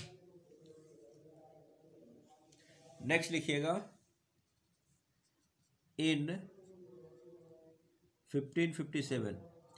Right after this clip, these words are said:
देखिए, इन पॉइंट्स को आप शॉर्ट नोट में अगर लिखना चाहोगे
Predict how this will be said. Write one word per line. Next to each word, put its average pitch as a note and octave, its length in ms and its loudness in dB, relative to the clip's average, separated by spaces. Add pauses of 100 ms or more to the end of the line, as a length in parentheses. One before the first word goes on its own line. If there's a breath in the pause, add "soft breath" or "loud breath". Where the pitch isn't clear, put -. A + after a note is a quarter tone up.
(240 loud breath)
देखिए, E3+ 540 4
इन F#3+ 200 2
पॉइंट्स E3 440 0
को F3 100 -8
आप E3+ 180 0
शॉर्ट E3 440 -2
नोट E3 260 -2
में E3 220 0
अगर C#3+ 300 4
लिखना D3+ 500 2
चाहोगे B2+ 840 2